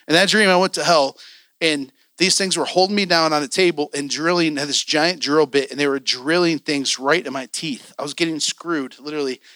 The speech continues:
with the drill bit down in my teeth, and I was going, "I rebuke you in the name of Jesus," and nothing was working.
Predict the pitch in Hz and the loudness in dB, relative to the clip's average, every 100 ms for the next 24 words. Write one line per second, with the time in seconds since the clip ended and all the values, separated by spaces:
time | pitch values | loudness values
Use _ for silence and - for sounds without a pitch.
0 | _ 160 - 135 - 156 175 151 139 139 | _ -12 -10 -10 -8 -4 -2 -2 -4 -2
1 | 147 151 139 - 170 143 135 123 - 160 | -2 -2 -8 -10 -12 -10 -8 -6 -4 0
2 | 147 135 131 _ _ _ _ _ _ _ | 0 0 -6 _ _ _ _ _ _ _
3 | _ _ _ _ - - 311 311 330 - | _ _ _ _ 2 6 6 6 4 6
4 | 330 320 311 320 311 285 302 320 294 247 | 4 6 4 4 4 4 4 4 4 4
5 | - 180 180 180 180 143 170 - - | 2 2 0 2 0 0 -2 -6 -20